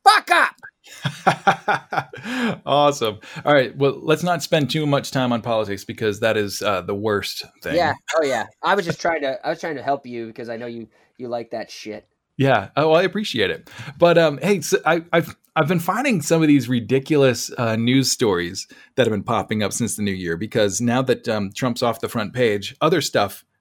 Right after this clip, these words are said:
Speaker 2: uh, has, has been coming to light.
Speaker 1: Oh, tell
Speaker 2: Um,
Speaker 1: me.
Speaker 2: here's one that you're gonna love. All right, check this out. This comes from insider dot com.
Speaker 1: Okay.
Speaker 2: Um, here's the headline. It's a long headline.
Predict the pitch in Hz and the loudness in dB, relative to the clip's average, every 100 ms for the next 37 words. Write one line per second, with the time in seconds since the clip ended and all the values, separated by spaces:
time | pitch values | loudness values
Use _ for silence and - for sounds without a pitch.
0 | _ 123 117 107 - 123 120 - 160 170 | _ -4 -2 -2 -2 -4 -4 2 4 4
1 | 170 147 139 123 113 117 101 - - - | 2 2 0 0 0 2 0 -2 -20 -8
2 | 294 - 123 117 104 _ - _ _ _ | -6 4 4 4 0 _ -20 _ _ _
3 | 202 277 254 180 139 139 120 104 92 - | 0 2 4 2 2 2 2 0 -2 0
4 | 131 - 160 180 160 82 143 143 175 170 | -2 0 -2 0 0 0 0 -2 -4 -2
5 | 139 139 139 127 120 113 98 - 101 90 | -2 0 0 0 0 0 -2 -2 -6 -4
6 | 85 _ _ - - 73 120 110 90 82 | -8 _ _ -20 -16 -4 -2 -2 -4 -10
7 | _ _ _ _ _ _ _ - 156 220 | _ _ _ _ _ _ _ -2 2 2
8 | 208 143 139 110 82 80 113 117 98 98 | 0 2 2 0 -6 -8 -6 -4 -4 -6
9 | 87 90 | -10 -12